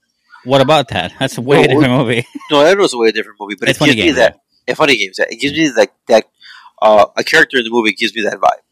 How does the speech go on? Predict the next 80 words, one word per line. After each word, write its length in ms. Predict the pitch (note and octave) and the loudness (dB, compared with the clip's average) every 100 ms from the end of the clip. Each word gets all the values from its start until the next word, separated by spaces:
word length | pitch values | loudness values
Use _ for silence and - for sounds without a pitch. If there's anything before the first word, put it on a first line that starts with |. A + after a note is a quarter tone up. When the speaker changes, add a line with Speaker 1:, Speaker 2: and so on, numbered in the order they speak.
| _ | _
Speaker 2:
of 140 | A2 G#2 | -10 -8
one 320 | G2 G#2+ G#2+ | -8 -2 -2
of 40 | |
the 60 | F#2+ | -4
characters. 380 | - F#2+ F#2 - | -6 -8 -8 -2
Speaker 1:
Oh, 200 | G3+ F3+ | 0 0
yes. 500 | B2+ D#3 B2 - - | 0 2 0 -2 -6
Okay, 260 | D3+ D#3+ A#2 | -4 -2 0
yeah, 240 | A2+ F#2+ | 0 -2
okay. 240 | G#2+ F#2+ F#2 | -4 -6 -4
Speaker 2:
So 80 | G#2 | -2
Speaker 1:
Now 160 | G2 | -2
I 40 | G#2 | 0
Speaker 2:
that's 100 | B2+ | 0
Speaker 1:
know 20 | |
Speaker 2:
where 60 | C3+ | -2
I 20 | |
Speaker 1:
what 40 | |
Speaker 2:
was 80 | A2+ | -2
Speaker 1:
you 40 | F2+ | 0
Speaker 2:
going. 120 | G#2 | -2
Speaker 1:
mean. 60 | G#2+ | -2
Speaker 2:
That's 140 | A2+ | -2
where 80 | B2 | 0
I 20 | |
was 100 | A#2 | 0
Speaker 1:
Yes. 60 | - | -2
Speaker 2:
going. 140 | A#2 | -6
Like, 140 | A2+ A2+ | -4 -4
there's, 140 | D3 C#3+ | -2 0
like, 140 | D#3+ | 2
a 60 | D3+ | 2
lot 160 | C3+ | 2
of 80 | D3 - | 0 -2
vibes 300 | A#2 B2 A2+ - | 0 0 -2 -6
going 260 | A#2 A#2+ | -4 -4
from, 160 | A2+ G#2 | -6 -14
Speaker 1:
Uh, 40 | A2 | -10
Speaker 2:
and 100 | A2+ | -4
Speaker 1:
Michael 200 | A#2 D3+ | -2 0
Speaker 2:
I 40 | D3+ | 0
hate 180 | F3+ | -2
to 80 | G#2 | 0
say 160 | - E3+ | 0 0
it 20 | |
Speaker 1:
Haneke, 120 | E2 | -2
Speaker 2:
because 200 | G2 G2 | -4 -2
I've 60 | - | 0
Speaker 1:
yeah. 60 | - | 0
Speaker 2:
seen 260 | - B2+ | -2 -8
so 180 | - C3+ | -4 -2
many 180 | A2+ G#2+ | -2 -4
movies. 400 | G2+ G#2+ B2 D#3 - - - | -6 -6 -4 -4 -6 -12 -2
I'm 100 | A#2+ | -2
gonna 240 | - D#3+ C3 | 0 -2 -2
go 320 | - B2 B2 | -2 -2 -2
and 100 | A2 | -2
be 100 | A2+ | -2
like, 140 | A2+ G2+ | -2 0
"Oh, 220 | A2+ A#2 G#2 | 0 0 -2
this 160 | G#2 | -8
reminds 280 | A2+ G#2+ G#2 | -8 -8 -8
me 80 | - | -8
of 60 | F#2+ | -6
this. 200 | G2+ - | -6 -2
Oh, 240 | C3 B2 G#2+ | 2 2 2
this 200 | G#2+ - | -4 -4
reminds 280 | G#2 G#2 F#2 | -4 -4 -6
me 80 | G2 | -10
of 60 | |
that." 260 | F#2 - - - - - | 0 0 0 -4 -18 -10
You 80 | C#3 | -2
know 80 | D#3+ | 0
what 100 | E3 | 0
I'm 80 | C#3 | -2
saying? 300 | C#3+ D3+ E3 _ - | -2 -4 -6 _ -2
And 100 | A#2 | 0
it 60 | G2 | 2
Speaker 1:
Yeah. 60 | |
Speaker 2:
sucks 520 | - A2+ B2 - - | 0 0 0 -2 -8